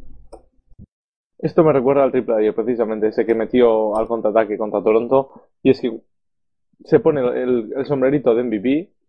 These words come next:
M V P de la temporada pasada, M V P de esta, a, a, como siga así, porque de momento hasta, hasta hoy es el M V P de esta temporada. Y dos jugadas seguidas que, vamos, él directamente reviviendo, reviviendo a los Warriors. Es cuando quiere, es cuando quiere Curry. El problema, claro, está cansado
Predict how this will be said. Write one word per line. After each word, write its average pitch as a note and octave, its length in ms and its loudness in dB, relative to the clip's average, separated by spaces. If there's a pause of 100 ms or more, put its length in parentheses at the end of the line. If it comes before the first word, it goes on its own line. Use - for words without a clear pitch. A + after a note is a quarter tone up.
(440)
M A#2+ 160 -2
V A2 80 -6
P A2+ 100 2
de A2+ 40 6
la A2 100 4
temporada G#2 340 -2
pasada, C3+ 600 2
M B2 80 -10
V A2+ 100 -6
P A#2 160 -4
de G#2+ 180 2
esta, G#2 600 2
a, - 20 2
a, - 300 -6
como A2 180 -8
siga A2+ 200 2
así, A2+ 160 -2
porque A2+ 200 0
de G#2 60 2
momento G#2+ 220 0
hasta, G2 420 -4
hasta A2 240 0
hoy A2 200 4
es A2 160 -6
el G#2+ 80 -4
M G#2+ 160 -4
V F#2+ 40 -6
P G#2+ 80 -2
de G#2+ 40 4
esta G#2 160 -4
temporada. G2+ 540 2 (800)
Y A2+ 720 -2
dos A#2+ 220 2
jugadas A#2 300 2
seguidas A#2+ 480 0
que, C3+ 60 0
vamos, A#2 260 0 (140)
él A#2 180 0
directamente A2 480 2
reviviendo, G2+ 680 2
reviviendo G#2+ 300 2
a G#2 40 4
los G2+ 100 2
Warriors. A#2+ 300 0
Es - 80 -4
cuando F#3 260 2
quiere, D3+ 240 0
es A2+ 80 -10
cuando D3+ 240 -6
quiere B2+ 180 0
Curry. D3 180 2
El G#2 40 0
problema, A2 240 -4
claro, C#3 160 2
está A#2+ 220 0
cansado B2 480 0